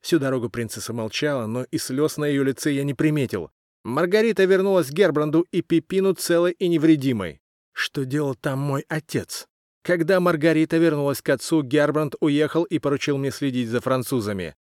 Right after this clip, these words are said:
Я видел, как Пипин позвал амазонок, и те повели Маргариту в храм Артемиды.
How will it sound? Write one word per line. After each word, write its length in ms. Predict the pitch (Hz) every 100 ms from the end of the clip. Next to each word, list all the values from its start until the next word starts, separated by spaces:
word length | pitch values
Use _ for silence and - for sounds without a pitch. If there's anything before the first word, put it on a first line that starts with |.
| _
Я 240 | 98 123 131
видел, 360 | 139 147 139
как 200 | - 139
Пипин 400 | - 135 151 143
позвал 440 | 120 131 123 143 -
амазонок, 640 | 139 131 127 143 160 156 _ _ _ -
и 100 | 160
те 220 | - 143
повели 300 | 151 151 156
Маргариту 500 | 143 135 135 139 139
в 60 | -
храм 320 | 135 135 147
Артемиды. 680 | 131 117 135 127 110 87